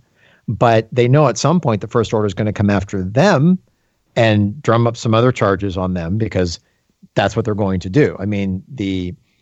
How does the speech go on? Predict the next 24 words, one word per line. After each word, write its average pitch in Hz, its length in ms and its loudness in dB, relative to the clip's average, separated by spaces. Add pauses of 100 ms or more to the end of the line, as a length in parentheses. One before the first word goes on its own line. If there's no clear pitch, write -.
(120)
the, 92 480 -2
the 95 200 -4
Empire 127 400 4
did 92 140 -4
the 92 80 -4
exact 92 340 -4
same 90 180 -8
thing. 107 320 -2 (580)
So - 160 -2
you're 98 140 2
gonna 101 180 2
do, 98 140 2
the 92 80 0
First 98 260 -2
Order 113 160 4
is 95 80 0
gonna, 95 240 0 (160)
you 113 120 2
know, 90 200 -2 (300)
do 107 100 -4
the 87 100 -4
exact 110 300 0
same 143 160 2
thing. 113 400 2